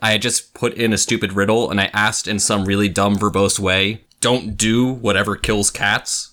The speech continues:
And the answer was, "Curiosity killed the cat," so they just weren't supposed to interact with stuff in the room.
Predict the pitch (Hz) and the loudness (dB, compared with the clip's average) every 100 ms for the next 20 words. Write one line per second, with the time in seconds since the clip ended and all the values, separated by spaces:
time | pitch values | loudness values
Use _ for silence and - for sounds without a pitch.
0 | _ 101 98 104 101 101 98 - 104 95 | _ -4 0 0 0 0 0 0 0 2
1 | 95 - 98 101 98 - 101 - - 90 | 0 -2 -2 0 -2 0 0 0 -4 -4
2 | 92 - 92 82 - 123 - 95 90 - | -4 -2 -2 -2 -4 -4 -2 -4 -4 -4
3 | 107 - - - 90 90 104 135 156 | -6 -2 -2 -2 -4 -2 0 2 -2